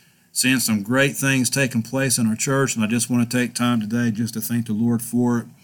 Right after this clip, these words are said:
And, uh, looking forward to the future, looking forward to what God has for us in the months, the years ahead. So, guys,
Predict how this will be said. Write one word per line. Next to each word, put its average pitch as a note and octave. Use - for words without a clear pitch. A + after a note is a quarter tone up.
And, A2
uh, A2
looking A#2
forward A#2
to A#2
the G2+
future, B2
looking A2
forward A#2+
to A2
what G#2+
God A2+
has A#2
for A2+
us A2
in A2
the G#2
months, A#2
the A#2
years A2+
ahead. G#2+
So, A2+
guys, C3+